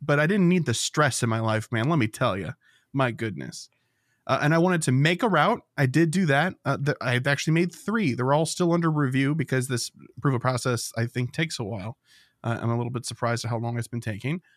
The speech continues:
Walk a route. I've walked two routes. That was pretty cool. I need to rock, walk a third one for my research. I'm still on that step. And then I wanted to find a Zygarde cell. And unfortunately, although apparently not uncommonly, I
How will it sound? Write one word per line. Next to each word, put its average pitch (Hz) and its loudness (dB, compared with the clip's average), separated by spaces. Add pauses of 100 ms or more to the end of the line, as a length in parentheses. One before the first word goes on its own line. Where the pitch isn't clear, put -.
(260)
Walk 147 2
a 165 2
route. 120 0 (280)
I've 147 2
walked 175 0
two 330 4
routes. - -6 (560)
That 151 -2
was 170 0
pretty 151 0
cool. 160 -2
I 139 0
need 185 2
to 190 -2
rock, 185 0
walk 160 2
a 143 0
third 175 0
one 135 0
for 131 -4
my 120 0
research. 120 -4
I'm 127 -4
still 143 -6
on 127 -2
that 120 -6
step. - -4 (480)
And 147 0
then 165 2
I 175 2
wanted 226 2
to 196 -2
find 185 2
a - 4
Zygarde 165 2
cell. 117 0
And 135 4
unfortunately, 147 0
although 135 0
apparently 143 -2
not 135 -2
uncommonly, 123 -2 (300)
I 139 2